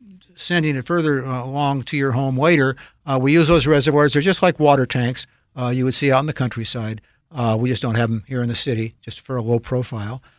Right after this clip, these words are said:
Uh, and then our, our partners, you know, our retail partners, the D C Water and Sewer Authority and the others,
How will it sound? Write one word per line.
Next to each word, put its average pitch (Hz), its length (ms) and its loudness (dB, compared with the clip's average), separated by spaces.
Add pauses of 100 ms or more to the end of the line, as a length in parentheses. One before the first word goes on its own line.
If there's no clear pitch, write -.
(140)
Uh, 147 260 6 (320)
and 147 160 2
then 202 260 4 (220)
our, 151 260 2 (100)
our 147 120 0
partners, 185 580 2
you 147 120 -6
know, 135 80 0
our 131 200 0
retail 190 380 0
partners, 127 520 -4
the 123 140 -6
D 139 180 -2
C 147 180 -2
Water 147 220 2
and 135 120 -2
Sewer 151 220 0
Authority 143 360 0
and 135 80 -4
the 135 80 -4
others, 147 280 -2